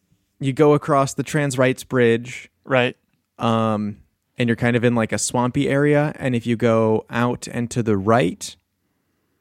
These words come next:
Speaker 1: um,
Speaker 2: Okay.
Speaker 1: there's an, a half-finished house with a balcony, and that's mine.
Speaker 2: Fantastic.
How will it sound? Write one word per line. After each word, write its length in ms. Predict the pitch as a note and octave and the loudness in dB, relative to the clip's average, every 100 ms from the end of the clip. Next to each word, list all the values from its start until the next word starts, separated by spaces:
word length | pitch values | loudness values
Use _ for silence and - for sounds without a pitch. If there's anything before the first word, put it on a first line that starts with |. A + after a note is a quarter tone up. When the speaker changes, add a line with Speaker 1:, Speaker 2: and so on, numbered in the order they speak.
| _ _ _ _ - | _ _ _ _ -6
Speaker 1:
um, 580 | G#2+ G2+ F#2+ F#2+ F#2 F#2 _ _ _ _ _ _ _ _ _ _ _ - | -2 0 -2 -4 -6 -10 _ _ _ _ _ _ _ _ _ _ _ -4
Speaker 2:
Okay. 220 | D3 A#2 - _ _ _ _ _ _ _ _ _ _ _ _ _ _ | -2 -2 -6 _ _ _ _ _ _ _ _ _ _ _ _ _ _
Speaker 1:
there's 640 | C3 A2+ A2 G#2+ - - - _ - | 0 4 4 2 -2 -8 -12 _ -2
an, 280 | A#2 G2 - | -2 -2 -2
a 120 | A#2+ | 0
half-finished 640 | A2 B2+ B2 C#3 B2 A2+ - | 2 0 0 -2 -2 -2 -2
house 280 | A2+ G#2+ | -2 -2
with 120 | A#2 G2+ | -4 -4
a 40 | |
balcony, 600 | F#2+ F#2+ F#2+ F#2 - G2+ - | 2 2 0 -6 -8 -10 -10
and 140 | A#2+ | -6
that's 240 | G2+ G2 - | -4 -6 -8
mine. 380 | - - - - _ _ _ _ - - - _ _ _ _ _ _ _ _ _ _ _ - - - - | -8 -8 -12 -14 _ _ _ _ -18 -18 -20 _ _ _ _ _ _ _ _ _ _ _ -20 -20 -10 -2
Speaker 2:
Fantastic. 760 | D3 C3+ C3 B2+ - - - | 0 0 -6 -8 -10 -10 -12